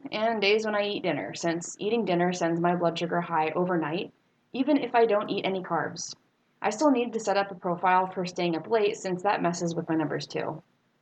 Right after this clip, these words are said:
A good use for basal profiles is actually shift work, especially switching between day shift and night shift.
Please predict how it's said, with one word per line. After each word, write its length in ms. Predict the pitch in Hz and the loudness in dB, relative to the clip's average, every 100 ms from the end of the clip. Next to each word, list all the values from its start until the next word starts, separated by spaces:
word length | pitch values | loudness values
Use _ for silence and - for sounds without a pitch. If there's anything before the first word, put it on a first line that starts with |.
| 208 | -2
A 20 | |
good 240 | 277 277 | 0 0
use 220 | 226 254 | 0 -4
for 120 | - 220 | 0 0
basal 320 | 170 175 226 | 0 0 -2
profiles 560 | 247 240 254 269 269 | 0 2 4 6 2
is 120 | 240 214 | 2 0
actually 340 | 202 - 196 | 0 0 -2
shift 400 | 180 220 214 - | 0 -2 -4 -4
work, 300 | - - _ _ _ | -8 -8 _ _ _
especially 360 | 170 233 226 294 | -4 0 2 2
switching 400 | 269 226 226 220 | 2 0 0 -2
between 360 | 208 196 180 170 | -2 0 2 4
day 160 | 160 | 4
shift 340 | 170 262 175 - | 2 -2 -4 -4
and 140 | 175 | 0
night 180 | 165 165 | 0 -2
shift. 280 | - - | -6 -10